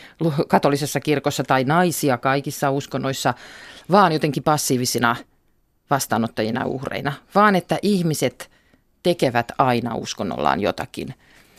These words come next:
Ja tätä, että minkälaista tää toimijuus on, se voi olla niinku toisenlaisten tulkintojen tuottamista, se voi olla vaikka sitä,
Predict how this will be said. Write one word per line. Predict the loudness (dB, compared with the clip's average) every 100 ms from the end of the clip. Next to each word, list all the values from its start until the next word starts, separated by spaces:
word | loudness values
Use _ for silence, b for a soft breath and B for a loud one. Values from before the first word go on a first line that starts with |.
| b
Ja | 0
tätä, | 4 4 6 4
että | 4
minkälaista | 2 4 4 4 2 2 2 4 4 2 0
tää | 2 2
toimijuus | 2 2 2 0 -2 -4 0
on, | 2 2 0
se | -2 0
voi | 0 2
olla | 0
niinku | 0 -2 -4 -6 -14 -20 _ _ _ -2
toisenlaisten | 0 2 0 0 -2 -2
tulkintojen | 0 0 -2 0 0 0
tuottamista, | -2 -2 -2 -2 -4
se | -4 -2
voi | 0 2
olla | 2 0
vaikka | -2 -2 -4
sitä, | 0 2 2